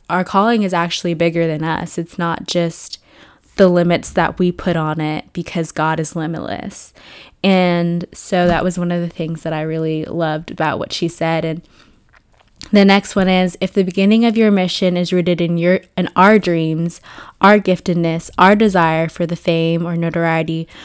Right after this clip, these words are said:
or anything that rests on our capacities, desires, tenacity, or glory, we're, we're done for. It won't be enough. None of those things will ever power us through,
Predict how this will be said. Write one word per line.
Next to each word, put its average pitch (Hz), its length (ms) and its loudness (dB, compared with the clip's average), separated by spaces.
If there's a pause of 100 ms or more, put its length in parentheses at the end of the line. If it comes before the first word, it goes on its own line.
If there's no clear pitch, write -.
(160)
or 202 60 2
anything 196 420 4
that 180 180 0
rests 175 260 -2
on 170 240 -2
our 185 180 4
capacities, 175 720 -2
desires, 165 640 -2
tenacity, 190 640 -2
or 190 80 -2
glory, 160 520 -2 (340)
we're, 180 200 2 (880)
we're 185 100 2
done 175 340 2
for. - 480 -6 (160)
It 190 100 2
won't 196 260 2
be 202 120 2
enough. 170 560 -4
None 196 220 4
of 214 100 4
those 214 220 2
things 185 260 0
will 185 100 0
ever 175 260 0
power 175 340 0
us 180 180 -2
through, 160 480 -2